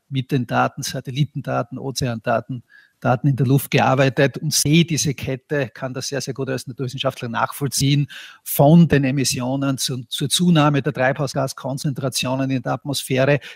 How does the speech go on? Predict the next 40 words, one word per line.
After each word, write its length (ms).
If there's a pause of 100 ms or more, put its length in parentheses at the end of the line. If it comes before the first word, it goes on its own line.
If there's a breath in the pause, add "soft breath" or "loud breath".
wie 120
der 100
Strahlungsantrieb 840
verstärkt 640
wird, 260
wie 120
das 180
die 160
globale 400
Erwärmung 580 (360 loud breath)
bewirkt 560
und 160
wie 100
dann 180
die 80
Folgeeffekte 920 (260 loud breath)
bis 180
hin 200
zu 160
Wetter- 300
und 120
Klimaextremen 800 (440 soft breath)
eintreten. 540
Also 120
wir 60
haben 60
ja 120
so 200
eine 240
Kausalkette, 840
wo 120
wir 120
eben 160
sehen, 260 (380 soft breath)
diese 160
starken 420
Änderungen 460
der 80
letzten 320
Jahrzehnte 600